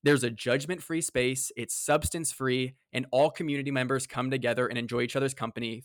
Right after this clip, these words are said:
through dance. She's also the founder of a feminine hygiene and underwear line called Thinx, and she's the author of the amazing book, Belong, Find Your People, Create Community, and Live a More Connected Life. When I met Radha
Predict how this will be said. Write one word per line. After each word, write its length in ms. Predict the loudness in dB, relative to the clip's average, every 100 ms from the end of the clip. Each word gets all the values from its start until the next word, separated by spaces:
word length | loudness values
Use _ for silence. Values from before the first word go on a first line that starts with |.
| -14
through 300 | -6 -6 -6 -8
dance. 460 | -8 -8 -12 -14 _ _ _ _ _ _
She's 180 | -2 2
also 300 | 4 4 2
the 100 | -2
founder 380 | 2 2 4 2
of 80 | 0
a 60 |
feminine 320 | -2 0 0
hygiene 420 | 0 0 2 0 -4
and 80 | -2
underwear 340 | 0 2 2
line 220 | 2 -2
called 240 | -4 -8 -4
Thinx, 440 | -2 -2 -2 -6 -2
and 160 | -2
she's 160 | 0 -2
the 160 | -2 0
author 320 | 0 0 -2
of 240 | -2 -4
the 180 | -6 -8
amazing 580 | -10 -4 2 2 2 0
book, 320 | 2 0 -2 _ _ _ 0
Belong, 560 | 2 4 6 4 2 -2
Find 300 | 0 0 0
Your 80 |
People, 400 | -2 -4 -2 -2
Create 340 | -2 -4 -4 -2
Community, 460 | -6 -4 -4 -6 -6
and 100 | -8
Live 200 | -4 -2
a 40 |
More 200 | -2 -4
Connected 380 | -8 -10 -10 -10
Life. 360 | -8 -8 -10 -20 _ _ _ _ _ 0
When 180 | 0 4
I 140 | 2
met 260 | 2 0 4
Radha 280 | 6 6